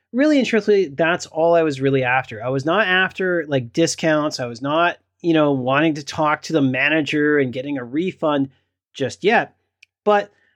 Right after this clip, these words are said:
I was really just saying, like, "Hey, like, I don't know what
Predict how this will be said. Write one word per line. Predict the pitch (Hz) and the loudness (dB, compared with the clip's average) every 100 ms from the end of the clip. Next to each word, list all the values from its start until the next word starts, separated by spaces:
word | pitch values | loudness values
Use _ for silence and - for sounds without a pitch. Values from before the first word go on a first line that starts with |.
| - | -4
I | 196 | -2
was | 196 | 0
really | 233 302 277 | -2 -2 -2
just | 208 226 - | -2 -2 0
saying, | 233 202 | 0 0
like, | 185 | -2
"Hey, | - 240 | 0 0
like, | 180 - _ _ _ _ _ | 0 -4 _ _ _ _ _
I | 190 269 294 262 _ - | -2 0 0 -4 _ 0
don't | 214 226 196 180 180 | 2 2 -2 -2 2
know | 185 190 165 131 123 131 _ _ - | 4 4 4 2 -2 -14 _ _ -14
what | 143 160 175 | -2 2 2